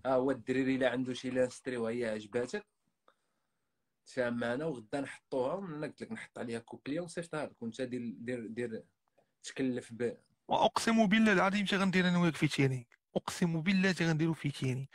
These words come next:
Speaker 2: راك تناسي هاد البلان، انا
Speaker 1: شوف،
Speaker 2: يلاه
Speaker 1: غير
Speaker 2: تفكر.
Speaker 1: اوديو، انا غنرميه لك غير اوديو، غير فهمتيني، راك تم، غير م-، مطلعينها.
Speaker 2: كليب، كليب، غنديرو حتى كليب، انا غندير كليب ف-، هنايا، وانت غدير كليب تما ولاقيهم.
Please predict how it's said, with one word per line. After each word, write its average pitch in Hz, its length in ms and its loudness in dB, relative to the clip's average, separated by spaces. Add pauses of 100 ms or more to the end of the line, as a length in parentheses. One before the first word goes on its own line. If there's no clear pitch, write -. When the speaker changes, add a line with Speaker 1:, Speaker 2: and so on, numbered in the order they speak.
(100)
Speaker 2:
راك - 140 0
تناسي 190 460 4
هاد 156 100 4
البلان، 147 360 6
انا 143 120 6
Speaker 1:
شوف، 156 100 4
Speaker 2:
يلاه 170 140 6
Speaker 1:
غير 262 160 2
Speaker 2:
تفكر. 233 140 2
Speaker 1:
اوديو، 147 340 4
انا 165 120 2
غنرميه 185 400 0
لك 180 180 -6
غير 220 220 -10
اوديو، 123 380 -2
غير 220 180 -6
فهمتيني، 160 440 -10
راك 131 160 -10
تم، 107 300 -8
غير 196 280 -10
م-، 123 460 -8 (140)
مطلعينها. 120 720 -4 (1120)
Speaker 2:
كليب، 202 240 4 (160)
كليب، 175 280 4
غنديرو 156 280 4
حتى 156 140 2
كليب، 143 320 0
انا 147 100 2
غندير 147 280 2
كليب 143 340 0
ف-، - 160 -8
هنايا، 151 640 2
وانت 156 240 -2
غدير 139 600 2
كليب 135 280 0
تما 147 300 2
ولاقيهم. 131 540 2